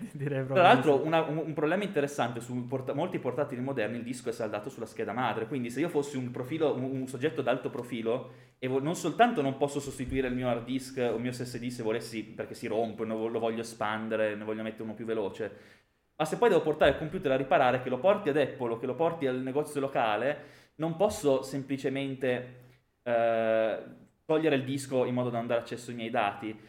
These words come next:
Speaker 2: E se il computer non si accende più perché è rotto, non posso nemmeno avviare una distro di Linux per cancellare tutti i dati sopra, quindi sono fir-, sono, rimangono lì, non, non posso
Speaker 1: Sì,
Speaker 2: toglierli.
Speaker 1: e questo appunto è una, una parte del right to repair che n-, non è nello specifico,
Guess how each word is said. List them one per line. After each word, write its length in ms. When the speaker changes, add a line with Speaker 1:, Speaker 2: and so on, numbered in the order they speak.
Speaker 2:
E 100
se 120
il 100
computer 400
non 140
si 120
accende 500
più 280
perché 300
è 20
rotto, 360
non 140
posso 240
nemmeno 400
avviare 360
una 100
distro 320
di 100
Linux 360
per 180
cancellare 460
tutti 160
i 20
dati 160
sopra, 220
quindi 320
sono 200
fir-, 280
sono, 200
rimangono 380
lì, 340
non, 200
non 200
posso 200
Speaker 1:
Sì, 80
Speaker 2:
toglierli. 460
Speaker 1:
e 180
questo 500
appunto 380
è 40
una, 560
una 200
parte 420
del 120
right 180
to 80
repair 600
che 200
n-, 280
non 200
è 260
nello 280
specifico, 840